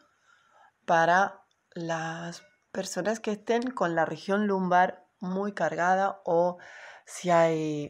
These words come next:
algún tipo de, de pinzamiento en esa zona, ¿vale?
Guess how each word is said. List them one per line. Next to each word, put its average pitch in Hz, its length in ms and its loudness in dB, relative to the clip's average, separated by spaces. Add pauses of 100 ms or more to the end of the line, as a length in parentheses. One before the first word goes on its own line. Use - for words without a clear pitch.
algún 151 360 -6
tipo 156 320 -4
de, 147 420 -6
de 170 80 -4
pinzamiento 156 1080 -4
en 151 140 -10
esa 147 640 -8
zona, 147 460 -10 (200)
¿vale? 170 400 -2